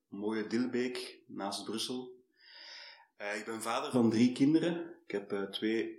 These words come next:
oudere dochters uit mijn eerste huwelijk en dan heb ik nog een zoontje van, van zeven, eh, met mijn huidige, eh, vriendin. En, eh, momenteel werk ik als buschauffeur bij De Lijn.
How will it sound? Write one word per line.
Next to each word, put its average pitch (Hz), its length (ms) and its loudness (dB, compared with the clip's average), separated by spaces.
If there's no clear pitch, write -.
oudere 113 380 0
dochters 117 380 -4
uit 101 140 -2
mijn 98 200 -2
eerste - 400 -4
huwelijk 123 400 -2
en 110 100 -6
dan 107 80 -4
heb 104 100 -6
ik - 60 -12
nog 98 140 -4
een 95 80 -4
zoontje 107 380 -4
van, 95 400 -10
van 98 200 -10
zeven, 107 420 -6
eh, 95 360 -14
met 92 160 -12
mijn 92 160 -10
huidige, 95 840 -4
eh, 90 300 -10
vriendin. 90 600 -8
En, 107 300 -6
eh, 101 100 -4
momenteel 123 480 0
werk 123 180 -6
ik 113 140 -10
als 104 200 -8
buschauffeur 117 480 -10
bij 98 120 -12
De 95 120 -10
Lijn. 117 280 -10